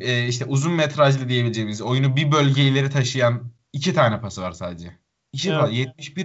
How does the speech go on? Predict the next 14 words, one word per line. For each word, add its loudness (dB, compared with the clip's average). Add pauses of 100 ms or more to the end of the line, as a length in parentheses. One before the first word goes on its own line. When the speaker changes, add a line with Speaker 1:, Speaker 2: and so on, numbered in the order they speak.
Speaker 1:
pasın -6
ikisi. -6
Bu -8
çok -6
korkunç -2
bir 2
istatistik. -6 (1080)
E, 4 (880)
orta 2
sahada 4
işte -2
Baker'ın 0
yanında -2
oynayan, -2